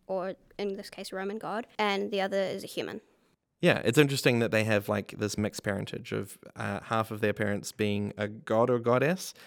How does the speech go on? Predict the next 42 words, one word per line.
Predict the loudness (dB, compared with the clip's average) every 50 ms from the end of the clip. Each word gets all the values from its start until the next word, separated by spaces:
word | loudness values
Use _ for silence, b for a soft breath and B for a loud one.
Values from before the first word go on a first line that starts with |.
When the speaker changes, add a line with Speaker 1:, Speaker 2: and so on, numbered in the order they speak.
| B B B
Speaker 2:
and | 0 2
then | 2 4
the | 4 2 0
other | 0 -2 -2
half | -4 -4 -6 -6 -8
being | -8 -8 -8 -8
human. | -8 -8 -8 -8 -8 -8 -10 -12 -10 -6
And | -4 -2
that | -2 0
gives | 2 2 0 2 2
them | 0 0 0 -2 -4 B B B B B
kind | _ 4 4 6 6
of | 4 2
the | 2
benefits | 2 2 0 2 -2 -4 -8 -6 -6
of | -2
being | -2 0 0 0 -2 -4 -6 -8 -10 -14 -20 -14 -8
in | -6 -2
both | 0 2 0 0 -2 -6
worlds, | -10 -10 -10 -10 -6
right? | -4 -4 -4 -4 _ _ _ _ B B B B B B B -4
Um, | -2 -2 0 -2 -4 -4
especially | -6 -6 0 2 2 2 2 0 0
the | 0 0
Percy | -2 -2 -4 -2 -2
Jackson | -2 -2 -2 -2 -2 -6 -6
series. | -4 -4 -6 -6 -4 -6 -8 -10 -12
It's | -10 -10
about | -6 -4 -4 -4 -2
him | -2 -4 -4 -4 -6
discovering | -6 -6 -2 0 0 0 2 0 -4 -4 -4
his, | -4 -6 -6 -6 -8 -10 -12 -12 -14 B B B B B B B B
uh, | -4 -2 0 0 2 0 0 0 -2 -2 -6 -8 -6 2
god | 2 4 4 4 0
side | -2 -6 -6 -6 -6 -10 -14 -18 _ -20 -16 -10
as | -10 -6 -4
well | -4 -4 -4
as | -6 -8 -10
his | -14 -12
human | -10 -10 -10 -10 -10
side. | -12 -12 -12 -12 -14 -16 _ _ _ _ B B B B B B B B B B B 4
Cool. | 8 8 8 8 8 -2